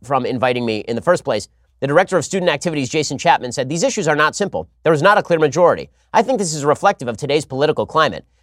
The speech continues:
At the end of the day, I think that this student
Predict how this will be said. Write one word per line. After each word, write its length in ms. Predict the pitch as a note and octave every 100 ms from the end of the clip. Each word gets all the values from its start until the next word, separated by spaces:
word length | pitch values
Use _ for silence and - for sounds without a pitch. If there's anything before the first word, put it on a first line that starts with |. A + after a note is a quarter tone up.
| -
At 100 | C3+
the 80 | G3
end 140 | B3
of 80 | G3
the 60 |
day, 240 | D#3 C#3 C3+ _ _
I 140 | F3+ A3+
think 340 | - C#3 B2+ _ _
that 160 | B2+
this 320 | G#2+ B2 - -
student 480 | - - F#3+ E3+